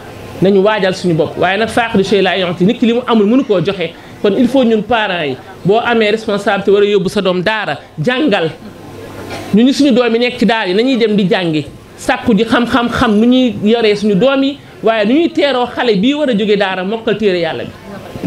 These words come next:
Nan lañu war a nekkee ak moom? Yow saa sa lu mu waxoon, nee na jullit lépp loo jóg di ko def da ngaa dem jàngi lu ci islam wax.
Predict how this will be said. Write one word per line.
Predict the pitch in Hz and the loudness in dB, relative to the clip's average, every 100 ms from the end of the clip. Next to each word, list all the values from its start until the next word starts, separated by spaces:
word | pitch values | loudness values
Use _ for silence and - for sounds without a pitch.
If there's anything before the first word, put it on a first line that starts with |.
| - | -2
Nan | 214 208 | 2 2
lañu | 285 269 | 2 2
war | 220 180 | 2 0
a | |
nekkee | 170 175 170 | -2 -2 -2
ak | |
moom? | 170 233 - - - | 0 -2 -4 -10 -2
Yow | 214 | 0
saa | 311 262 | 0 0
sa | 254 | 2
lu | 214 254 | 2 2
mu | |
waxoon, | 247 233 294 - - - | 2 0 0 -2 -8 0
nee | 208 | 2
na | 220 | 4
jullit | 190 254 214 | 2 2 2
lépp | 262 349 | 0 2
loo | 262 220 | 2 4
jóg | 220 | 2
di | 190 | 2
ko | 202 | 2
def | 190 | 0
da | 196 | 0
ngaa | 196 180 | 2 2
dem | 180 185 | 2 2
jàngi | 190 196 170 175 | 2 2 2 2
lu | |
ci | 175 196 | 0 -4
islam | - 175 151 | -2 -2 -2
wax. | 113 | -6